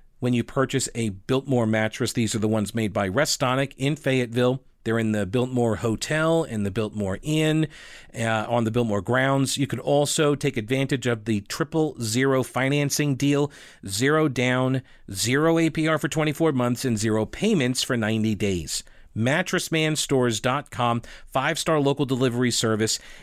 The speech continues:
and, uh, they ship nationwide, and they have a one hundred twenty-day comfort guarantee. Mattress man stores dot com. Buy local and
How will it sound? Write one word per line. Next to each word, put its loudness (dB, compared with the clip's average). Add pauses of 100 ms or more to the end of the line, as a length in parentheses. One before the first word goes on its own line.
(100)
and, 2
uh, 2
they 2
ship 0
nationwide, 2
and 2
they 2
have 0
a 2
one 2
hundred -2
twenty-day 0
comfort -4
guarantee. -2 (540)
Mattress -2
man 2
stores 0
dot -2
com. -6
Buy 2
local 2
and 0